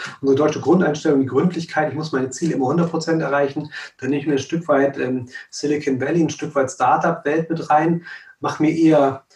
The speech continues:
Moonshot-Pro-, Moonshot-Ziele, mach mir lieber hohe Ziele und erreiche die zu achtzig Prozent. Und wenn ich die achtzig Prozent erreicht habe, ist das richtig, richtig geil. Aber das ist auch so eine Philosophiefrage. Das ist das Schwerste, glaube ich. Also da, dahin zu kommen, auch mal fünf gerade sein zu lassen, achtzig zwanzig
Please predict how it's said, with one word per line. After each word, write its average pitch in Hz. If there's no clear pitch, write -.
Moonshot-Pro-, 190
Moonshot-Ziele, 196
mach 170
mir 202
lieber 196
hohe 202
Ziele 190
und 180
erreiche 160
die -
zu 156
achtzig 160
Prozent. 165
Und -
wenn 143
ich 139
die 156
achtzig 151
Prozent 160
erreicht 156
habe, 135
ist 135
das 131
richtig, 180
richtig 156
geil. 143
Aber 123
das 143
ist 160
auch 156
so 160
eine 151
Philosophiefrage. 143
Das 123
ist -
das -
Schwerste, 113
glaube 98
ich. 104
Also 113
da, 131
dahin 160
zu 160
kommen, 156
auch 143
mal 135
fünf 165
gerade 151
sein 147
zu 151
lassen, 147
achtzig 135
zwanzig 160